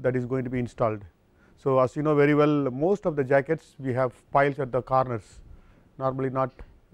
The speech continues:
uh, in the middle. But several cases we use only one borehole, and, uh, sometimes goes perfectly all right. Sometimes you have localized, uh,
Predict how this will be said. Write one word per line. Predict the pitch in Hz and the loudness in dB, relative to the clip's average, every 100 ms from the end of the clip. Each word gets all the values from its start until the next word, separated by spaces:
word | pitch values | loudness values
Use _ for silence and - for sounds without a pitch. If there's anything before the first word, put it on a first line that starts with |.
| 135 | -16
uh, | 123 135 | -14 -12
in | 120 | -8
the | 120 | -8
middle. | 127 165 170 _ _ _ - _ - - - _ _ - | -6 -6 -8 _ _ _ -20 _ -20 -20 -20 _ _ -2
But | 190 - | -2 4
several | 226 240 220 | 6 6 6
cases | 233 220 214 | 6 6 4
we | 180 190 | 2 0
use | 196 190 170 | 2 2 2
only | 175 180 | 2 4
one | 165 165 | 4 4
borehole, | 160 147 190 208 _ - | 4 4 2 -2 _ -8
and, | 151 147 143 | -4 -2 2
uh, | 139 139 139 135 | 4 4 2 -2
sometimes | - 170 170 175 170 160 147 | -4 -4 -2 -2 -2 -6 -4
goes | 156 151 120 | 0 0 -2
perfectly | 151 143 170 147 170 | -4 -2 -4 -6 -2
all | 160 | -2
right. | 170 185 | -4 -14
Sometimes | - 165 151 147 147 - - - _ _ _ - | -4 -4 0 -2 -2 -10 -20 -20 _ _ _ -12
you | 135 127 | -6 0
have | 131 | 0
localized, | 123 139 - 143 143 127 143 | 2 0 2 4 4 0 -2
uh, | 127 120 | -2 -2